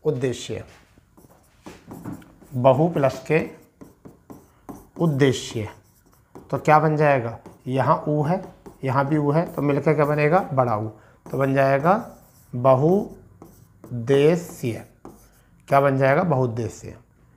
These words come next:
ये आपका हो जाएगा यहाँ से, ठीक है, ये आपका हो जाएगा इस तरीके से बहुउद्देश्य। अगर हम यहाँ पर साधु प्लस के उपदेश, क्या लिखें?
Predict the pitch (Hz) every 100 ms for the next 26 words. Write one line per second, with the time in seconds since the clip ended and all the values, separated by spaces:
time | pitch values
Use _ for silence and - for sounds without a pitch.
0 | _ 135 156 139 - 123 123 120 135 160
1 | 110 - - - _ _ _ _ _ 143
2 | 139 175 - - _ _ - 135 131 131
3 | 131 120 127 160 143 - 117 110 107 117
4 | 110 135 185 185 127 117 - 113 - -
5 | - - 139 156 170 147 147 165 - 135
6 | 147 160 143 139 185 156 113 117 90 -
7 | _ - - - 143 147 147 170